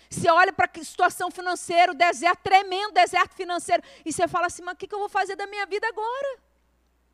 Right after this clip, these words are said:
E agora? Tá difícil demais." E a tua vontade, querida, é deitar,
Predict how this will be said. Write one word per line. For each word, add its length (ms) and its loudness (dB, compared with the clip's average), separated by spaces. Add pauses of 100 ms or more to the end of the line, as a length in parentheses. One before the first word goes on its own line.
(960)
E 80 -2
agora? 460 0
Tá 140 -4
difícil 400 -6
demais." 580 -4 (240)
E 80 4
a 60 4
tua 220 -2
vontade, 460 -2
querida, 280 -2
é 20 4
deitar, 400 -4